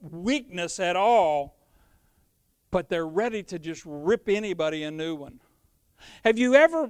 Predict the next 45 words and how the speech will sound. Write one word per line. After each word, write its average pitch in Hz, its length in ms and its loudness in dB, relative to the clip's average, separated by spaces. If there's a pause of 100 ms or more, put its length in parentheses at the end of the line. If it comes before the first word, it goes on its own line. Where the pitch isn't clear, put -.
have 208 140 -2
you 247 160 4
ever 285 340 4
had, 233 640 -4 (480)
uh, 165 260 0
gotten 220 240 0
to 202 60 -2
the 202 80 0
point 208 240 -4
where 175 80 -2
you're 220 140 -4
just 294 160 -8
mad 196 260 0
at 220 100 -6
the 180 80 -4
world? 202 400 -2 (1160)
And 185 100 -4
where 311 200 4
you, 269 120 -4
where 247 200 4
you 339 120 0
see 311 300 -2
this 220 300 2
is, 175 240 -8 (320)
you 180 120 -10
know, 170 580 -4 (100)
we, 170 180 -4
we 175 200 -2
prayed 240 340 0
earlier 214 400 2
for, 165 340 -6
you 175 80 -10
know, 151 140 -6
God 190 260 -2
heals 202 300 0
the 175 100 -4
brokenhearted. 190 680 -2 (380)
You 208 180 0
will 359 120 2
find 247 300 0
one 254 160 -2
of 233 80 -4
the 196 60 -2
stages 185 600 -6
of, 160 180 -4